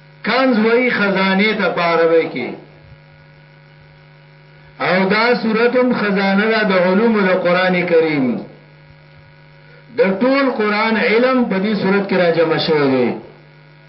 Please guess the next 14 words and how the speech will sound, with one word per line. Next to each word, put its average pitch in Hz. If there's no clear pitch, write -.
دیو 226
جن 214
دې 214
ته 202
الکنز 190
وایي۔ 131
دارنګه 247
د 240
دې 233
سورۃ 208
نوم 240
دی 240
سورۃ 220
الصلاة۔ 190